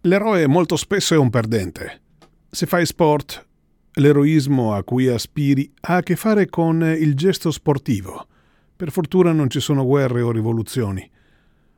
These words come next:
Ho un certo pudore a proporre un parallelismo così alto per raccontare la sensazione che ho provato in tutti questi anni facendo il calciatore. Ma ora inizio ad avere qualche parola in più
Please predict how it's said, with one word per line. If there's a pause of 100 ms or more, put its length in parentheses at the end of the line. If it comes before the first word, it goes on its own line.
(160)
Ho
un
certo
pudore
a
proporre
un
parallelismo
così
alto
per
raccontare
la
sensazione
che
ho
provato
in
tutti
questi
anni
facendo
il
calciatore. (800)
Ma
ora
inizio
ad
avere
qualche
parola
in
più